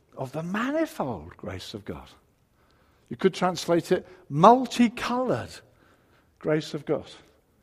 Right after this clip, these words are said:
But in the church of God, there are various, lots of beautiful gifts, and we're all responsible to God to fulfill our role, our part. And so Paul said, "Well, his grace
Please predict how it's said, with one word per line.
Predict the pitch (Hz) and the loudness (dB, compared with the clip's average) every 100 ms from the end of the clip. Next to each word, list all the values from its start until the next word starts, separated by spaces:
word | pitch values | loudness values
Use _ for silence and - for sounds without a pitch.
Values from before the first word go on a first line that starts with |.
| _ _ _ _ _ | _ _ _ _ _
But | - - | -6 0
in | 196 | 0
the | 220 | 0
church | 214 - 165 151 - | -2 -2 -2 -2 -8
of | 160 | -4
God, | 180 147 123 | 0 0 -2
there | 120 | -6
are | |
various, | 113 123 147 170 170 151 113 - | -8 -10 -10 -10 -8 -8 -10 -10
lots | 190 - - | -8 -8 -10
of | 156 - | -12 -6
beautiful | 165 180 170 190 | -2 -2 -4 -6
gifts, | 147 120 - - - - _ - - - | -4 -4 -6 -14 -16 -18 _ -20 -20 -8
and | 131 | -4
we're | 135 | -2
all | 147 - 220 214 101 110 143 - - _ _ _ _ _ - | -2 0 2 2 -2 -6 -8 -14 -20 _ _ _ _ _ -8
responsible | 139 - 190 208 - 185 175 | -6 -2 -2 -2 -6 -6 -6
to | - | -6
God | 170 117 127 165 170 - - _ _ _ _ _ _ _ _ | -4 -2 2 2 0 -14 -20 _ _ _ _ _ _ _ _
to | - | -16
fulfill | 127 165 151 - 156 | -8 -6 -6 -4 0
our | 147 135 | 0 0
role, | 131 110 71 80 - | -2 -2 -6 -10 0
our | 131 | 2
part. | 127 - 120 90 - - _ _ _ _ _ _ _ _ - | 2 -2 -6 -8 -16 -20 _ _ _ _ _ _ _ _ -8
And | 131 | -6
so | - 170 | 0 0
Paul | 160 190 240 | 2 0 0
said, | - 151 | 0 0
"Well, | 151 | 2
his | 131 214 | 4 2
grace | - - 98 131 - | 0 -10 -6 -6 -8